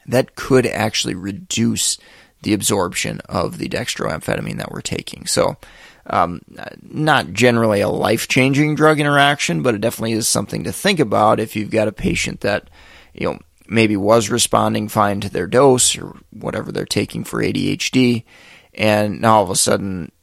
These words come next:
you know, they're having more symptoms and they're not responding.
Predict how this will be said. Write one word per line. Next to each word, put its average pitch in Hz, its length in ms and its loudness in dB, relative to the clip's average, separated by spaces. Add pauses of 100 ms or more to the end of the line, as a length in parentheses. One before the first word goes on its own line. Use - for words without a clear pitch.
(120)
you 98 140 -6
know, 85 80 -6
they're - 100 -6
having 98 340 0
more 98 180 -6
symptoms 123 640 0
and 104 100 -6
they're 92 80 -6
not 95 240 -6
responding. 113 640 0